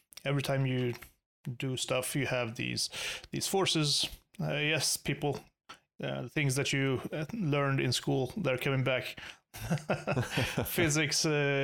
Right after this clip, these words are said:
is a, is a real deal. <laughs> Gravity is a real deal.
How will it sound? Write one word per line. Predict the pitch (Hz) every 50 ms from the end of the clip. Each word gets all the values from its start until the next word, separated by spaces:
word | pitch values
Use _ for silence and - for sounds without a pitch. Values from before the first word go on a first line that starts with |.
| 143 151
is | 156 147 135 139 143 - -
a, | - -
is | 165 131
a | 143 143
real | 143 147 147 143
deal. | 131 135 135 135 131 127 - - - - - - 202 - -
<laughs> | 220 170 - - - - 147 127
Gravity | - 156 156 156 165 165 160 143 147
is | 143 131 135
a | 143
real | 143 139 139 135
deal. | 127 139 135 127 127